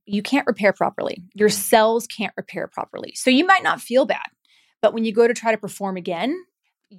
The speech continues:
Speaker 1: you're not gonna be able to perform at your best. And we notice that more when we age, right? So you're not gonna notice it if you're twenty-one, twenty-two, but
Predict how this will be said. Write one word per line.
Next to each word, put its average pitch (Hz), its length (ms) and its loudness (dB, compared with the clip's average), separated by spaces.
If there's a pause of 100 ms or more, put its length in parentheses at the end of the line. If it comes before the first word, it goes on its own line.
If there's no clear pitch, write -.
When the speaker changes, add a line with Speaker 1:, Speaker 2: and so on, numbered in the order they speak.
Speaker 1:
you're 214 160 6
not 202 220 0
gonna 196 100 -4
be 185 60 -4
able 180 100 -2
to - 60 -10
perform 170 320 -6
at 170 120 -12
your 180 80 -6
best. - 440 -4
And 208 160 2
we 233 100 8
notice 277 440 4
that 320 200 2
more 220 180 0
when 208 140 0
we 196 120 -2
age, - 420 -6 (200)
right? 202 280 0
So 208 280 0
you're 220 180 2
not 269 200 4
gonna 254 140 2
notice 233 280 0
it 202 60 -4
if 196 80 -6
you're 190 80 -10
twenty-one, 185 400 -4
twenty-two, 180 580 0
but 175 180 2